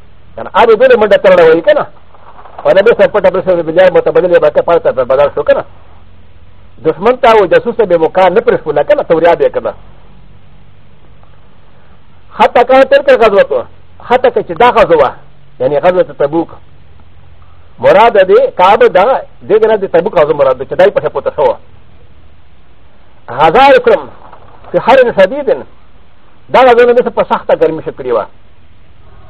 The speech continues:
واستقبل سفر بعید، او د وریا سفر سره دای مخامخ شوه وه. ومفاد، او د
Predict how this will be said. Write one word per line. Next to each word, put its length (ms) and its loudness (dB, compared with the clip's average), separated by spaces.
واستقبل 500 0
سفر 400 0
بعید، 300 0
او 80 2
د 60 0
وریا 420 4
سفر 260 -2
سره 180 2
دای 140 2
مخامخ 380 -2
شوه 160 2
وه. 160 0
ومفاد، 540 2
او 80 4
د 80 0